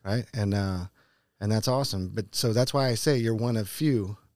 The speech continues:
right? Because not only do you have ideas, but you put action to ideas and then make something happen. And I could count on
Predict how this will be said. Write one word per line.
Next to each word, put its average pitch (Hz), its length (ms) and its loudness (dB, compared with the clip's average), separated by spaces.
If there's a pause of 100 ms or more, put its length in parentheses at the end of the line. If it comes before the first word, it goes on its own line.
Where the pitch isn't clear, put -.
(440)
right? 117 200 -2
Because 117 240 -2
not 139 160 2
only 143 160 4
do 127 100 0
you 135 60 4
have 127 180 2
ideas, 113 480 0
but 104 140 -6
you 120 120 -2
put 120 260 -4
action 104 440 -6
to 98 120 -6
ideas 90 500 -8
and 95 100 -6
then 98 240 -6 (140)
make 101 180 -12
something 101 300 -6
happen. 95 400 -8 (340)
And 107 260 -2 (1000)
I 107 120 -4
could 120 160 -6
count 131 280 0
on 104 300 -2